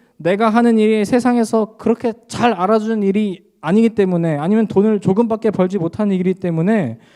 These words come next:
지금 나에게 주어진 일을 건성으로 하거나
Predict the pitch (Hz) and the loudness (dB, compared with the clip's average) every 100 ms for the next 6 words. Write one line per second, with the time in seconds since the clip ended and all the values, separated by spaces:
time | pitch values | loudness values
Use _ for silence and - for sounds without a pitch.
0 | _ _ - - 220 233 160 180 214 220 | _ _ -16 -6 -2 0 0 0 -2 -2
1 | 180 190 214 202 196 190 180 - 170 202 | 0 0 0 -2 0 -2 -6 -2 0 0
2 | 220 214 202 202 190 - 196 185 185 175 | 0 0 0 0 -2 -6 -6 -6 -6 -8